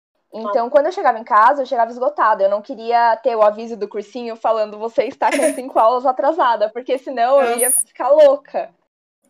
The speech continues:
Speaker 1: E aí,
Speaker 3: Sim.
Speaker 1: como era a primeira vez, eu fiz também a primeira prova do ano, eu pensei, "Ah, se der, deu, se não der, paciência,
Speaker 3: É.
Speaker 1: tento na próxima, ou fecho um cursinho na próxima."
Speaker 3: Uhum.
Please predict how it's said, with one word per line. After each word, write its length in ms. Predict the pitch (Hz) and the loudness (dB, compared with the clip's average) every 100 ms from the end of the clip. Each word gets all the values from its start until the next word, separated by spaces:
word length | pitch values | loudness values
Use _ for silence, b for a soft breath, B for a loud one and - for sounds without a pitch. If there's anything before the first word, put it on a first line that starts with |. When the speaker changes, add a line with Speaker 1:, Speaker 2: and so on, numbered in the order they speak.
| _ | _
Speaker 1:
E 140 | 240 | -4
aí, 300 | 233 233 226 | -4 -2 -4
Speaker 3:
Sim. 60 | 202 | -2
Speaker 1:
como 200 | 247 349 | 0 0
era 120 | 349 | 0
a 40 | 294 | -2
primeira 340 | - 254 220 | -2 -2 -4
vez, 360 | 208 202 240 226 | -4 -6 -6 -8
eu 80 | |
fiz 180 | 208 226 | -10 -10
também 280 | - 220 208 | -8 -6 -6
a 40 | |
primeira 340 | 208 208 190 190 | -6 -4 -4 -2
prova 260 | 196 180 175 | -6 -6 -6
do 140 | 175 | -4
ano, 280 | 214 214 185 | -4 -4 -6
eu 100 | 185 | -8
pensei, 560 | 214 240 - 226 196 | -12 -14 -8 -4 0
"Ah, 300 | 214 208 175 | 2 2 -2
se 240 | 233 - 269 | -8 -16 -12
der, 460 | 220 208 214 214 285 | 4 6 8 6 4
deu, 340 | 277 240 285 | 4 4 -4
se 160 | 311 320 | -8 -6
não 180 | 294 302 | -4 0
der, 420 | 233 208 240 294 | 2 2 0 -2
paciência, 720 | 330 320 349 233 240 240 226 | -4 -4 -4 -4 -2 0 0
Speaker 3:
É. 20 | |
Speaker 1:
tento 260 | - 220 233 | 0 -8 -8
na 100 | 214 | -10
próxima, 600 | - 180 202 254 226 190 | -2 4 4 4 -8 0
ou 140 | 196 226 | 0 4
fecho 300 | - - 233 | 2 2 -6
um 40 | |
cursinho 360 | 226 240 247 220 | -8 -10 -10 -8
na 100 | 233 | -6
próxima." 600 | 302 247 185 - 175 - _ _ _ _ _ _ 262 | 0 0 0 -6 -18 -18 _ _ _ _ _ _ -12
Speaker 3:
Uhum. 380 | 247 226 240 | -2 0 0